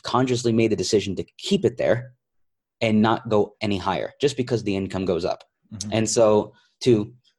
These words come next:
Speaker 1: back away from that really quick, as my income somewhat dropped a little this year, my happiness actually went up 'cause I'm working with more people that I want to work with.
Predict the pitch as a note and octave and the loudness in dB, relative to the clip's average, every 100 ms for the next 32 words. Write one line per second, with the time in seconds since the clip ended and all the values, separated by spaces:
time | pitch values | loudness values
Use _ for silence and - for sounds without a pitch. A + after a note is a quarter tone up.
0 | _ _ A#2 A2+ A2 G#2 G2+ G2 F#2+ F#2 | _ _ 0 2 2 2 2 -2 -4 -4
1 | - F#2+ D2+ - A#3+ A#2+ - - _ _ | -2 -2 -2 2 4 2 -2 -18 _ _
2 | _ _ - B2+ C3+ C3+ C3 B2 - _ | _ _ 0 2 4 4 2 -2 -10 _
3 | _ _ _ G#2+ G2+ G2 G2 _ _ B2 | _ _ _ 0 4 2 0 _ _ 2
4 | B2 A#2+ A2 G2 - - - - D#3+ D#3+ | 2 2 0 -2 -8 -12 -4 -2 2 2
5 | C3 G#2 F#2+ G2 F2+ D#2+ - - A1 G1+ | 2 2 2 0 -2 -2 -6 -6 -6 -6
6 | - _ _ _ _ G2+ - D3 F3+ D#3 | -14 _ _ _ _ -6 -2 0 0 0
7 | A#2 F#2+ F2+ - F#2 F2+ F2+ - F#2 G2 | 0 0 -2 -2 -2 -2 -4 -4 -4 0
8 | A2+ A#2+ G2+ F2+ F#2+ G#2+ B2+ B2 A2+ A2 | 2 2 -2 -4 -2 2 2 0 -4 -4
9 | G2 F2+ F2 F2 A#2+ B2 A2 D2+ C2+ C2 | -2 -2 -2 -2 -2 -2 -4 -4 -4 -2
10 | B2 - | -2 -4